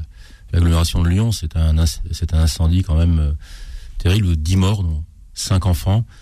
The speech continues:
C'est, c'est terrible. Alors, c'est un incendie. Euh, j'ai écouté ce, ce matin un petit peu le, la déclaration de, du ministre de l'Intérieur. Euh, le feu part de la cage d'escalier. Donc, il va y a, bien évidemment, euh, il va y avoir une enquête. Il faut laisser faire l'enquête,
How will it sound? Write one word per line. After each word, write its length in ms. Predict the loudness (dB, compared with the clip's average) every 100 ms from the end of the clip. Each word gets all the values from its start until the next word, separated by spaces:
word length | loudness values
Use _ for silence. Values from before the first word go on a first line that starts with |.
| -20 -20
C'est, 580 | -16 -10 -2 2 2 2
c'est 160 | 0 0
terrible. 360 | 0 0 0 -6 -16 -20 -4
Alors, 220 | -2 0
c'est 220 | -2 0
un 120 | 2 2
incendie. 680 | 2 0 0 2 2 2
Euh, 120 | 2
j'ai 140 | 2 2
écouté 260 | 0 -2
ce, 320 | -4 -2 0 0
ce 140 | 0
matin 220 | 0 2
un 100 | 2
petit 120 | 0
peu 180 | -2 -2
le, 180 | 0 0
la 60 | 0
déclaration 520 | 0 2 0 2 2
de, 100 | 2 0 -6 -12 -2
du 80 |
ministre 160 | 2 2
de 40 | 2
l'Intérieur. 420 | 2 0 0 -2 -6 -16 -20 -8
Euh, 120 | -2 0
le 100 | 2
feu 180 | 0
part 240 | -2 0 0
de 60 |
la 100 | 0
cage 200 | 0 0 0
d'escalier. 640 | 0 0 2 2 2 0
Donc, 240 | -4 -6 -2
il 60 | 0
va 60 |
y 40 | 2
a, 40 |
bien 180 | 2 4
évidemment, 540 | 4 4 2 2 0
euh, 120 | 0 -4 -8 -18 -16 -10 -2
il 80 |
va 60 | 2
y 40 |
avoir 160 | 2 2
une 80 | 2
enquête. 440 | 0 0 -4 -4
Il 100 | -4
faut 140 | -2 0
laisser 220 | 0 0
faire 160 | 0 2
l'enquête, 320 | 2 0